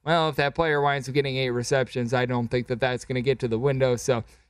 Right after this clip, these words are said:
you can just watch Desperate Housewives reruns for the next few months while you wait for that to not cash. But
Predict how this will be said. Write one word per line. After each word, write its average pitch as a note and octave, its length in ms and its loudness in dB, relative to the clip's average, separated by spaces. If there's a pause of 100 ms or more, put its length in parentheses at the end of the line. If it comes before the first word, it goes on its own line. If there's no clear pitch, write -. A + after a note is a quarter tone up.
you D#4 80 0
can D#4 80 0
just C#4+ 200 0
watch C4+ 320 2
Desperate A#3 380 2
Housewives E3+ 600 0
reruns C#3+ 520 2
for D3+ 120 2
the C#3+ 100 4
next C#3 240 -2
few C#3+ 160 2
months C#3 280 0
while C#3 160 4
you B2+ 140 0
wait C3+ 240 2
for C#3 140 0
that C3+ 260 0
to C3+ 120 -6
not C3 340 0
cash. C3 340 -2
But B2 300 -2